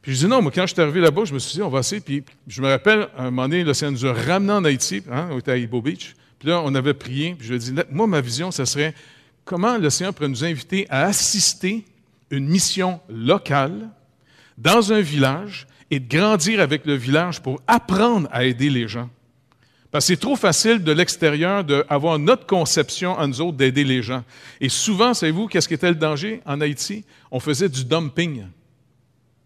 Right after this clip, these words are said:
Vous savez, c'est quoi ? Du dumping ? Non, c'est pas juste la, de la trempette pour manger, là.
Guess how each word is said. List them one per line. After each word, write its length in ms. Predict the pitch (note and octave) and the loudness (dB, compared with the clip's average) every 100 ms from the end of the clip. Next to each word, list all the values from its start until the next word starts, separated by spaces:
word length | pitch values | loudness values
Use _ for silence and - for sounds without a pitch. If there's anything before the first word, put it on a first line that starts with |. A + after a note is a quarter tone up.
| _ _ _ _ _ _ _ _ _ _ _ - | _ _ _ _ _ _ _ _ _ _ _ -4
Vous 60 | |
savez, 80 | D#3+ | 0
c'est 120 | D#3+ | 0
quoi ? 200 | D#3 G3 - _ _ _ _ _ _ _ _ | 0 -4 -6 _ _ _ _ _ _ _ _
Du 120 | A2 | -8
dumping ? 420 | C#3+ C#3 F3+ F#3+ F3 _ _ _ _ _ _ _ _ _ _ _ _ _ _ _ _ _ | -8 -6 -10 -12 -20 _ _ _ _ _ _ _ _ _ _ _ _ _ _ _ _ _
Non, 100 | B2 | -10
c'est 160 | A2 A2+ | -8 -6
pas 100 | C3 | -8
juste 220 | A#2+ C3+ | -8 -4
la, 160 | A#2+ A2 | -4 -2
de 100 | A2+ | -2
la 120 | G#2+ | -4
trempette 360 | A#2+ A2+ C3 - | -4 -10 -10 -12
pour 140 | A#2+ | -10
manger, 320 | G2+ G2+ C#3+ | -10 -10 -12
là. 160 | C#3 | -12